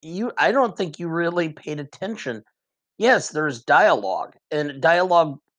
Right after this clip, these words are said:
uh, moves the scenes, but it's the in-between scenes that's all pantomime. It's all him walking from place to place.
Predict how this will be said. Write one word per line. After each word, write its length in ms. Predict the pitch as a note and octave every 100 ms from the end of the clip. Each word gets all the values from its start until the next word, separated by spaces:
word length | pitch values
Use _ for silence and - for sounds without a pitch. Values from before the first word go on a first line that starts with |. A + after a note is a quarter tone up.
| _ _ _ -
uh, 320 | D#3 C#3+ B2
moves 460 | B2 D3 E3+ D#3+ C3
the 80 | C3
scenes, 580 | - B3 A#3 A2+ - _ _ _ _ E3+
but 60 |
it's 160 | F3 -
the 260 | F3 E3+ F3+
in-between 840 | G#3+ G#3 G3 E3 - A#3 C4+ B3+
scenes 580 | - - C#3 A2+ G#2 A#2+
that's 240 | D#3 D3 -
all 260 | E3 F3+ F3+ -
pantomime. 560 | G3+ C4 E3 A#2 C#2+ _ _ _
It's 180 | D3+ D#3 -
all 360 | F3 G#3+ A#3+
him 340 | G3+ A3 G3 E3
walking 480 | D3 D#3+ E3 E3+ D3
from 220 | - C3
place 420 | - D#3+ D#3 -
to 100 | C3
place. 520 | - A#2+ G#2 - -